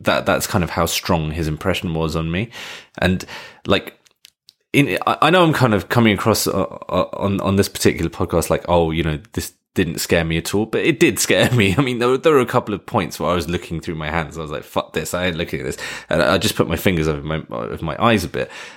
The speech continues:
And, um, I think the film bit was prob-, I think that was one of them. There was certainly, there, there were about two bits in, in the film where I was like, "Shit, this is freaking me out a bit." And I think,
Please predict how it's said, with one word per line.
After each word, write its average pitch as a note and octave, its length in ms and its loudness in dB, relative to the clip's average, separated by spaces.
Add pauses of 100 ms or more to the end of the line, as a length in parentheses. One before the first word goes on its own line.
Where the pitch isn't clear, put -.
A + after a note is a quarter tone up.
And, F2 300 0
um, E2 320 0 (220)
I G#2+ 60 2
think D3 240 2
the - 80 -2
film G#2+ 480 2
bit D#2+ 240 0
was E2+ 140 -6
prob-, F#2+ 560 -2
I G#2+ 60 -8
think - 400 -4
that F2 120 0
was F2+ 140 -2
one G2 180 4
of G2 140 -4
them. D2+ 180 -6
There F2+ 80 2
was G2 100 2
certainly, A#2 420 2
there, C3 300 0
there D#3 140 2
were C#3+ 60 4
about C3 180 2
two A#2 300 2
bits - 360 -2
in, E2+ 180 -6
in E2+ 160 -8
the E2+ 60 -6
film D#2+ 260 -2
where E2 80 -8
I - 0 -
was D#2+ 120 -10
like, - 140 -12
"Shit, - 440 -2
this - 140 -8
is - 180 -10 (120)
freaking - 300 -6
me D#2 160 -10
out D2 180 -10
a - 20 -20
bit." - 240 -8 (460)
And F2+ 300 -4 (400)
I B2+ 120 0
think, C#3+ 360 -2